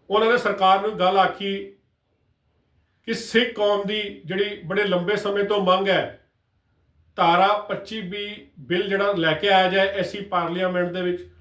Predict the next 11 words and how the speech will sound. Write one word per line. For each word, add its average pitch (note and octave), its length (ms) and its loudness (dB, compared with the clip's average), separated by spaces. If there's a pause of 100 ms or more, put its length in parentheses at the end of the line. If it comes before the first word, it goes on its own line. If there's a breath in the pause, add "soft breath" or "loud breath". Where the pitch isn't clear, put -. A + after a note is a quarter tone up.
(360 soft breath)
ਉਹਦੇ G3+ 240 2
ਵਿੱਚ A3+ 180 -2
ਸੋਧ G3+ 400 -2
ਕੀਤੀ A3 300 -8
ਜਾਏ, G#3+ 280 4
ਕਿਉਂਕਿ - 680 -12
ਸਿੱਖ - 460 -4
ਇੱਕ B3 180 -6
ਵੱਖਰੀ A3 400 0
ਕੌਮ F#3 340 4
ਹੈ। A2+ 240 -6